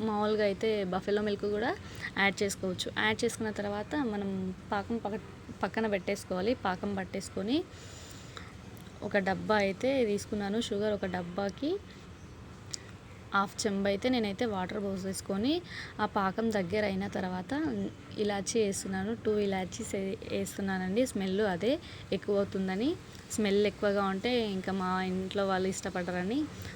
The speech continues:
కొంచెం ఫ్లేవర్ తగులుతేనే బాగుంటుందని. అదైతే పిండి అయితే ఈడ రెడీ అయిపోయింది. కొంచెం ఇలా మనము మన శక్తిని ప్రయోగించాలండి. ఈ పిండిని బాగా కలిపేసుకోవాలి. ఇలా మెత్తగా కలిపేసుకున్న తర్వాత మనమైతే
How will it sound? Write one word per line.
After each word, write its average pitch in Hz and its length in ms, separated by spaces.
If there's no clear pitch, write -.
కొంచెం 202 300
ఫ్లేవర్ 196 440
తగులుతేనే 196 460
బాగుంటుందని. 185 640
అదైతే 247 400
పిండి 240 220
అయితే 233 260
ఈడ 220 120
రెడీ 208 160
అయిపోయింది. 214 440
కొంచెం 214 420
ఇలా 202 180
మనము 196 300
మన 208 120
శక్తిని 220 400
ప్రయోగించాలండి. 190 840
ఈ 240 100
పిండిని 196 460
బాగా 190 480
కలిపేసుకోవాలి. 185 680
ఇలా 196 200
మెత్తగా 226 400
కలిపేసుకున్న 208 680
తర్వాత 190 440
మనమైతే 208 580